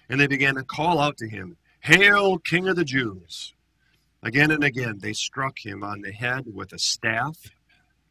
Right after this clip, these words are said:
and they spit on him. Falling on their knees, they paid homage to him. And when they had mocked him, they took off the purple robe and put his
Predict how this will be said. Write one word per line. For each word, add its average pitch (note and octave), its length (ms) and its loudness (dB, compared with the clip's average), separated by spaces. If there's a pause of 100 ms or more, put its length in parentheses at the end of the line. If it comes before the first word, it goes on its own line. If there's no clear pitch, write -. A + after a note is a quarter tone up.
(360)
and A#2+ 100 -6
they A2 120 -4
spit C3+ 500 -2
on G#2 200 -6
him. F2 200 -18 (880)
Falling C3+ 460 -2
on B2 120 -4
their A#2+ 120 -4
knees, A#2 460 -8
they A2 160 -4
paid A#2 340 -6 (100)
homage A2 640 -6
to G2 120 -14
him. F2 380 -16 (920)
And C3 140 -4
when D3+ 160 2
they D#3 100 2
had C#3+ 200 0
mocked A#2 540 -4
him, A2 300 -10
they G#2+ 260 -6 (120)
took C#3 240 -6
off A#2 260 -2
the B2 100 -10
purple A#2+ 400 -8
robe F#2+ 380 -12
and G2+ 200 -16
put C3 300 -8
his A2+ 280 -8